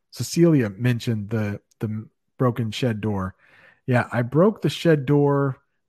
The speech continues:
a couple years ago on a live lesson. Yeah, we really could, Betty. We could do a whole series on this because I didn't talk about,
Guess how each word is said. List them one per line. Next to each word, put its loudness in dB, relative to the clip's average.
a -10
couple 0
years 2
ago -2
on -4
a -4
live -6
lesson. -14
Yeah, 0
we 0
really 4
could, 0
Betty. -4
We 2
could 2
do 4
a 2
whole 0
series -2
on -6
this -12
because 2
I 2
didn't 0
talk -4
about, -2